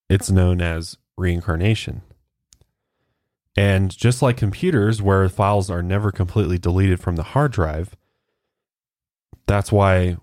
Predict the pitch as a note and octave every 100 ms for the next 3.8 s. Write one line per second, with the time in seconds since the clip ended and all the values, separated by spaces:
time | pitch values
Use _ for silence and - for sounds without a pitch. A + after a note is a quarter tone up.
0 | _ F#2+ G2 G2 F#2+ F#2 F2+ F2+ - G2+
1 | F#2 - G2 A#2+ E2+ - E2+ E2 F2 F2
2 | F#2+ F2 - F#2 F#2+ E2+ - D#2 - D#2
3 | D#2+ - - - D#2+ C#2 - -